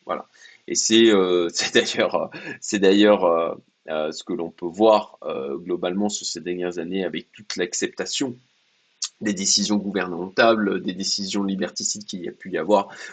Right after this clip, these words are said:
où les gens se disent, « Ah bah oui, c'est comme ça. Euh, ah bah oui, mais si le gouvernement, il dit que c'est ce qu'il faut faire, ah bah c'est ce qu'il faut faire. » Voilà, donc, euh, un certain fatalisme de la part du public,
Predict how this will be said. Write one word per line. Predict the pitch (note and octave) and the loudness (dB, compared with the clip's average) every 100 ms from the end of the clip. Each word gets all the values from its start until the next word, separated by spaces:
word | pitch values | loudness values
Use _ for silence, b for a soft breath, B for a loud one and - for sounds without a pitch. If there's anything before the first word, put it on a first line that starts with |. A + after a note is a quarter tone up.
| B | B
où | G#2+ | 0
les | G2+ | 2
gens | F#2 G2+ | 4 2
se | G2+ F2+ | 0 -6
disent, « | F#2+ F#2 | 0 2
Ah | |
bah | F2+ F2+ | 4 4
oui, | G2 | 2
c'est | G2+ F#2+ | -2 -2
comme | F2+ | -4
ça. | F2 E2 - _ | -2 -4 -4 _
Euh, | E2+ E2 D#2+ | -4 0 2
ah | G2+ | 2
bah | G2+ G2 | 4 4
oui, | G#2 G#2+ | 4 2
mais | |
si | G2+ - | 2 -2
le | G2 | -4
gouvernement, | G2+ F#2+ F#2 F#2+ G2 | -2 -2 -2 -2 0
il | G2 | -2
dit | F#2 F#2+ | -4 -10
que | - F2+ | -2 -2
c'est | F2 - | -2 -6
ce | - | -6
qu'il | - | -6
faut | - G2 | -4 -6
faire, | - F2+ - | -2 -2 -2
ah | D#2+ | -8
bah | E2+ | -8
c'est | - E2+ | -8 -12
ce | |
qu'il | - | -14
faut | F#2+ F#2 | -10 -10
faire. » | - - - B B B B | -8 -12 -12 B B B B
Voilà, | - - - | -10 -8 -8
donc, | - F2 F2 - | -4 -6 -4 0
euh, | F2 E2+ F2 E2 | 2 2 0 -2
un | |
certain | E2 G2 G#2 | -4 -2 -4
fatalisme | G2+ G#2+ G#2 G2 G2 G2 | -2 -4 -2 -2 -2 -4
de | F2 | -4
la | E2+ F2 | -4 -2
part | E2+ | -6
du | E2+ | -8
public, | D#2+ D#2+ F2+ G#2 - - | -16 -10 -8 -8 -8 -10